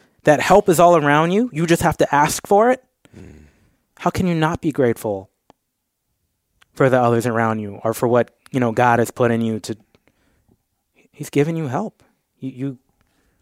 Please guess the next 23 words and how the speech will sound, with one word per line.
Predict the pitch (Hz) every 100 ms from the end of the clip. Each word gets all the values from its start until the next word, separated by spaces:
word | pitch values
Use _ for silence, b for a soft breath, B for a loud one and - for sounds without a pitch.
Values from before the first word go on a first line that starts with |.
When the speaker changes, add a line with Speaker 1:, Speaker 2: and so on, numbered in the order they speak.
| _ _ _ _ _ _ _ _ _ _
Speaker 1:
you, | - 131
you | 131
can't | - 151 151
fail. | - 156 190 135
The |
only, | 135 160
the | 143
only | 180 220
way | 208 202
you | 175 175
can | - 170
fail | - 170 156 139
in | 120
this | 117 113 -
is | 127 110
to | 117
not | 113 113 113
accept | - 117 104
the | 104
help. | 98 98 _ _ _ _
Speaker 2:
That's | - -
right. | - - _
Speaker 1:
Which | 113 -